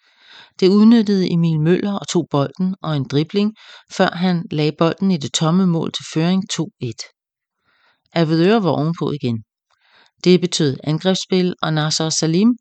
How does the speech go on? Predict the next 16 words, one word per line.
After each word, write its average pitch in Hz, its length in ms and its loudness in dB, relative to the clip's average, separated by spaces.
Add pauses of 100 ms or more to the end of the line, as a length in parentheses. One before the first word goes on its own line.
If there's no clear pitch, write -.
blev 147 100 -6
spillet 156 420 -2
i 143 40 -4 (100)
dybden 180 320 -2
og 160 80 -4
fik - 240 -6
et 165 120 -6
skub 175 300 0
i 185 60 0
ryggen 151 340 0
i 170 60 -2
afslutningsøjeblikket. 123 1080 -6 (800)
Klart 185 420 -4
straffespark 143 720 -6
til - 100 -6
Avedøre, 143 540 0